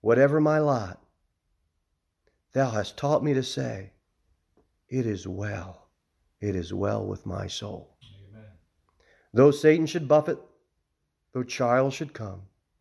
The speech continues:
Speaker 1: let this blessed assurance control that Christ hath regarded my helpless estate and hath shed his own blood for my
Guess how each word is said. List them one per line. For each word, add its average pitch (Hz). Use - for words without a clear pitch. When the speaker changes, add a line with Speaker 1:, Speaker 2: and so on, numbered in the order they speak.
Speaker 1:
let 123
this 117
blessed 127
assurance 139
control 95
that -
Christ 113
hath 101
regarded 120
my 110
helpless 110
estate 107
and 98
hath 92
shed 123
his 98
own 90
blood 101
for 104
my 92